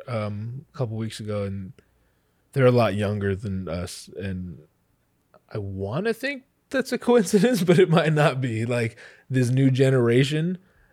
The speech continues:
they, they even, even the way they were talking, like, they're like, "Uh, you know, this is just," they never, they were never saying anything like,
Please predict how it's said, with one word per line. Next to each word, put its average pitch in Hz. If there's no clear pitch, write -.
they, 123
they 127
even, 135
even 160
the 196
way 123
they 113
were 101
talking, 95
like, 69
they're 139
like, 131
"Uh, 147
you 160
know, 156
this 156
is 147
just," 139
they 127
never, 139
they 131
were 147
never 139
saying 127
anything 113
like, 101